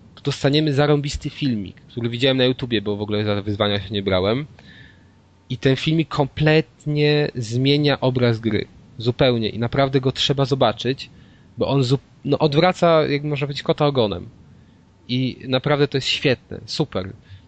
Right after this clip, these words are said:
To, to, takie zabiegi powinno się moim zdaniem stosować częściej i to nie powinno być tak ukryte, to powinno być gdzieś rzucone na przykład po napisach końcowych czy coś w tym stylu, a tak nie jest. I same zakończenia w ogóle warto obejrzeć chociażby na YouTubie, bo one się różnią i rzucają też jakby nowe światło na wydarzenia w grze.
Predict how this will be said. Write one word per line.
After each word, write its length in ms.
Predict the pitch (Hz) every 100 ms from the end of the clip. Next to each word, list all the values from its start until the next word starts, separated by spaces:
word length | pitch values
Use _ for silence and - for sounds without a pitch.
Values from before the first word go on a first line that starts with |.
| _
To, 140 | - 107
to, 200 | - 127
takie 280 | 131 - 123
zabiegi 380 | 131 135 131
powinno 340 | 123 123 127 120
się 160 | -
moim 180 | 120 117
zdaniem 200 | 117 117
stosować 400 | - - 113 113
częściej 400 | - 120 - 160
i 40 | 147
to 100 | 147
nie 120 | 135
powinno 320 | 135 147 147
być 140 | 139
tak 180 | - 135
ukryte, 440 | 139 160 151 120 104
to 100 | 110
powinno 380 | 113 117 117
być 200 | 110 113
gdzieś 260 | 113 113 110 - - -
rzucone 400 | 113 120 131 123
na 120 | 117
przykład 280 | 110 - 110
po 100 | -
napisach 440 | 113 107 120 117 -
końcowych 440 | 110 110 107 107
czy 100 | -
coś 160 | 104 -
w 40 |
tym 140 | 107
stylu, 400 | - - 120 160 - - - -
a 100 | 107
tak 220 | - -
nie 160 | 120 98
jest. 260 | 85 - - - - - - -
I 60 | 123
same 280 | 151 160
zakończenia 500 | 151 147 156 156 147
w 40 | 127
ogóle 200 | 120 110
warto 380 | 113 107 117 104
obejrzeć 340 | 107 107 107
chociażby 320 | - 107 107
na 80 | 110
YouTubie, 420 | 107 - 107 131
bo 100 | 131
one 140 | 131 127
się 140 | 139
różnią 300 | 131 139 185
i 80 | 151
rzucają 420 | 139 160 165 156
też 180 | 151 151
jakby 220 | 139 139
nowe 240 | 160 151
światło 420 | 143 175 180 - 170
na 120 | 151
wydarzenia 460 | 139 135 143 143
w 80 | 123
grze. 340 | 123 113 104